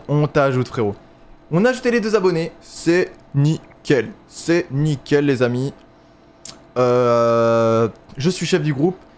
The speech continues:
On va lancer une game, on va lancer une game, mais avant, quota, du coup, on va juste faire le mode animé, ok ? Euh, festival, euh, hop. Euh, déco ton pote, quota, on va, le temps qu'on fasse le festival et ensuite, voilà.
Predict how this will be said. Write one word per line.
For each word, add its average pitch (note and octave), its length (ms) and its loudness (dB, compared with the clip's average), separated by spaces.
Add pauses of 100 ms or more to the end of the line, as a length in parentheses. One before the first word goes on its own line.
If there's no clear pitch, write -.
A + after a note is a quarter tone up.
(240)
On C3+ 80 -2
va D#3+ 140 2
lancer F#3+ 220 -2
une G3 80 2
game, F3+ 240 0
on D3 80 -2
va E3 100 2
lancer F#3+ 200 -2
une F3 60 0
game, G3+ 180 0
mais E3+ 100 4
avant, E3 380 0 (500)
quota, D#3 260 2
du B2+ 140 -4
coup, - 100 -4
on D3 60 0
va B2 120 2
juste D3 180 -6
faire D3+ 120 2
le C#3 80 2
mode C#3 180 0
animé, B2+ 280 0
ok ? A2 160 -2 (1200)
Euh, A#2 260 0
festival, C3 580 -4
euh, A2+ 640 2
hop. A#2 160 -2 (2750)
Euh, B2 120 2
déco E3 200 0
ton - 120 -2
pote, C#3 260 2
quota, A#2+ 220 0
on A2+ 120 2
va, G#2+ 160 2
le G#2+ 100 -2
temps A2+ 140 -6
qu'on - 100 -14
fasse A#2+ 180 -4
le A#2 60 -2
festival B2 400 -2
et A#2 40 0
ensuite, A2 300 -6
voilà. A#2+ 260 0